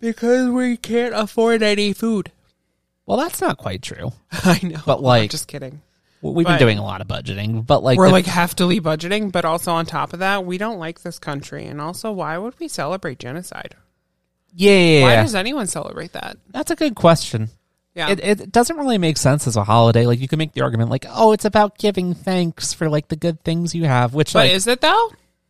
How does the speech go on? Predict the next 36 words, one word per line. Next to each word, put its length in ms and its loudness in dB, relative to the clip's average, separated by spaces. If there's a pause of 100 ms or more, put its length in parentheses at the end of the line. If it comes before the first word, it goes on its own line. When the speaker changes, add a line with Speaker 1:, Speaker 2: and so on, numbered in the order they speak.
(840)
Speaker 2:
not 440 -4
really. 380 2
I 120 2
mean, 160 2
there's 200 2
that 180 0
weird 320 2
thing 320 0
where, 160 2
like, 100 4
Speaker 1:
It's 80 -4
about 180 2
Speaker 2:
people 180 4
Speaker 1:
eating 220 -4
copious 500 -6
amounts 380 -4
of 80 -16
carbs. 680 -4
That's 220 -6
all 160 -2
it 80 -4
is. 340 -8
Speaker 2:
people 220 2
always 280 4
pray 280 0
on 140 0
Thanksgiving, 520 -2
and 80 0
I 60 4
always 260 4
thought 240 2
that's, 180 0
like, 140 -4
the 80 -2
weirdest 580 -4
thing. 280 -8